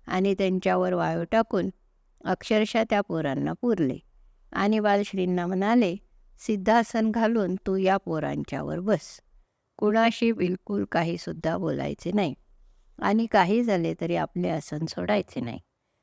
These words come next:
असे सांगून तुकामाईंची स्वारी लांब एका झाडाखाली जाऊन चिलीम पिऊ लागली. अर्ध्या तासाने त्या पोरांचे आईबाप पोरांचा शोध करीत करीत बालश्रींच्या जवळ आले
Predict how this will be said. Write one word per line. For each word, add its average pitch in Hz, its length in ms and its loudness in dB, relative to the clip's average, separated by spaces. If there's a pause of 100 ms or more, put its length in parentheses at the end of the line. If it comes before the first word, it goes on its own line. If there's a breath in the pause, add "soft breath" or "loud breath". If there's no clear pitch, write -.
(160)
असे 226 320 0
सांगून 208 460 0
तुकामाईंची 190 680 0
स्वारी 180 420 -2
लांब 196 400 -2
एका 156 280 0
झाडाखाली 156 600 -4
जाऊन 160 340 -4
चिलीम 160 400 0
पिऊ 120 160 -4
लागली. 131 360 -8 (640)
अर्ध्या 208 420 4
तासाने 208 440 0
त्या 202 180 -2
पोरांचे 175 540 -4
आईबाप 165 460 -2 (640)
पोरांचा 202 560 2
शोध 170 220 -2 (100)
करीत 160 240 -2 (100)
करीत 165 260 -4
बालश्रींच्या 156 720 -4
जवळ 208 320 0
आले 127 220 -4